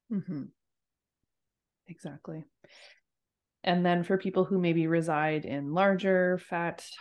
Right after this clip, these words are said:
higher weight body sizes, what is your advice on ways they can navigate kind of these, um, cultures around gyms or movement to help make themselves feel more comfortable and advocate for them, themselves as well?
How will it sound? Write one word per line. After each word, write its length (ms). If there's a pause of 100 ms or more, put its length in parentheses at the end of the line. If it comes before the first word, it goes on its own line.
(120)
higher 300
weight 220
body 300
sizes, 800 (760)
what 180
is 140
your 120
advice 480
on 160
ways 220
they 160
can 160
navigate 760
kind 200
of 100
these, 560
um, 420 (480)
cultures 520
around 340
gyms 560
or 340
movement 580 (640)
to 60
help 300
make 200
themselves 580
feel 140
more 140
comfortable 640
and 140
advocate 480
for 100
them, 400 (300)
themselves 460
as 180
well? 320